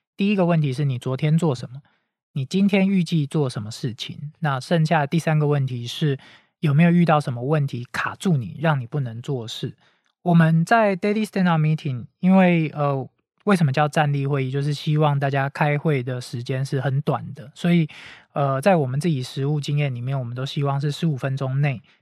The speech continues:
可以完成。那十五分钟内可以完成的事情，基本上他讲了他昨天做什么，今天打算做什么，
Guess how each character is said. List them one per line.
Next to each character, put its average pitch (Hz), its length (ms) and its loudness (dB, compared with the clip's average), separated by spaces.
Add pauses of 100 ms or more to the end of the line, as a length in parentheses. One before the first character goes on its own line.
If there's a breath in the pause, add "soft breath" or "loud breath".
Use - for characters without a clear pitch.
(120)
可 151 140 -2
以 131 80 -2
完 117 300 -8
成。 - 180 -8 (560 loud breath)
那 208 240 6
十 247 220 2
五 262 80 6
分 202 160 6
钟 208 140 6
内 202 120 8
可 180 140 4
以 165 60 6
完 147 200 4
成 156 160 2
的 143 80 2
事 175 160 0
情， 131 220 -4
基 208 180 0
本 135 220 0
上 143 320 0
他 180 160 0
讲 147 220 -2
了 131 80 -6
他 151 120 2
昨 135 220 -2
天 151 180 2
做 156 200 2
什 135 120 -6
么， 117 140 -10
今 160 180 -2
天 156 160 0
打 123 160 -4
算 147 220 -4
做 147 180 -2
什 127 160 -6
么， - 120 -10